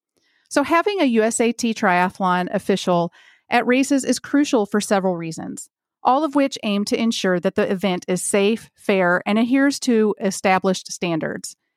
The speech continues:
Here are the primary reasons why U S A T officials are important at triathlon events. Number one is ensuring fair play.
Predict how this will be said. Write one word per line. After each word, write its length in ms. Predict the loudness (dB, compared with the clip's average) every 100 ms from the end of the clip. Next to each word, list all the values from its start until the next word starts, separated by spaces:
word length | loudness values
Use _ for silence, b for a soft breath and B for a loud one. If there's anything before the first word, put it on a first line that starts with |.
| _ _ _
Here 240 | 0 2 2
are 120 | 2
the 100 | 0
primary 460 | 0 0 2 0
reasons 440 | 0 0 -2 -4 -2
why 140 | 0
U 140 | 2 2
S 140 | 2
A 100 | 0
T 180 | 0 0
officials 500 | 0 0 2 0 0
are 120 | 0
important 500 | 0 2 0 0 -2
at 140 | -4 -4
triathlon 500 | 0 0 0 -2 -4
events. 480 | -4 -8 -10 -18 -20 _ _ _ _ _ _ _ _ _ _ 0
Number 280 | 2 2
one 320 | 2 2 0 0
is 260 | -2 -2
ensuring 480 | -2 -2 -2 -2 -2
fair 220 | 0 -2
play. 400 | 0 -4 -4 -8